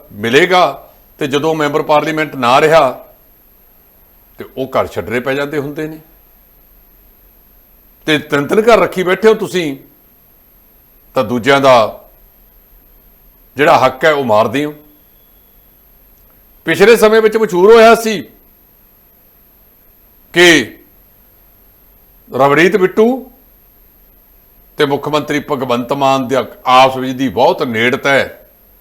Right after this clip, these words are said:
ਕਹਿੰਦੇ ਤਾਂ ਗੱਲਾਂ ਹੀ ਬਹੁਤ ਕਰਦੇ ਆ। ਇਹ ਸਿਆਸਤ ਦੀ ਉਲਝਣ ਤਾਣੀ,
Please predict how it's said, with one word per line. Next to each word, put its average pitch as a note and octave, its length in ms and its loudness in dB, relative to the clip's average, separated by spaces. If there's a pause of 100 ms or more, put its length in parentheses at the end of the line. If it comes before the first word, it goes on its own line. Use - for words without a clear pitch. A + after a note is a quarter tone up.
(960)
ਕਹਿੰਦੇ F3+ 240 0
ਤਾਂ E3+ 100 -2
ਗੱਲਾਂ B2 220 -2
ਹੀ D#3+ 60 -4
ਬਹੁਤ G3 180 -2
ਕਰਦੇ F3 320 -4
ਆ। - 140 -6 (3000)
ਇਹ G#3 140 6
ਸਿਆਸਤ D3+ 420 2
ਦੀ E3 180 -6 (160)
ਉਲਝਣ D#3+ 280 -4
ਤਾਣੀ, C#3+ 480 -4